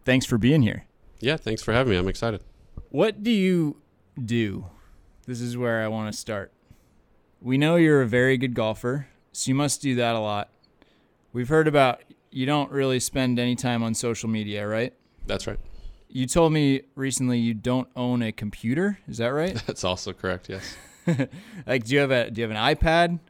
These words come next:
Speaker 1: What do you
Speaker 2: Uh, I got an iPad for Christmas, and I'll probably watch some shows maybe when we travel.
Speaker 1: Okay, nice. Um, so, like, if you get an email, say,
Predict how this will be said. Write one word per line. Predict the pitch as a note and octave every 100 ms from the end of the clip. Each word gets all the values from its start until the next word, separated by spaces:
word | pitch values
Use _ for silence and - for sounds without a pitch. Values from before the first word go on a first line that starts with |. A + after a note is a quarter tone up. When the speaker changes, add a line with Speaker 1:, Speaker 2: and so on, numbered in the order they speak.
| -
Speaker 1:
What | C3
do | C3+
you | C3 B2+ A#2 - _ -
Speaker 2:
Uh, | A2+ A2+ G#2+ -
I |
got | A2 C3+ A#2
an |
iPad | A2+ - A2+ G2
for | F#2+
Christmas, | A#2+ A2+ F#2+ G#2 - - -
and | G2 F#2
I'll | F2+
probably | - A2 F#2
watch | F#2+ F#2+
some | F#2+
shows | - G2 F#2 F2
maybe | F2+ F2+ F2 -
when | F#2+
we | F2+
travel. | E2+ F2+ F2 F2 - _ -
Speaker 1:
Okay, | B2+ C3 G#2+ A2
nice. | A#2+ A2+ B2+ B2+ - _ _
Um, | B2 A#2+ A#2+ A#2 A#2+
so, | - C3+ C3
like, | C3 C3+
if | A#2
you | D#3
get | D#3 C#3+
an | B2+
email, | B2+ C3+ A#2+ G#2+ G2+
say, | - A#2 G2+ G2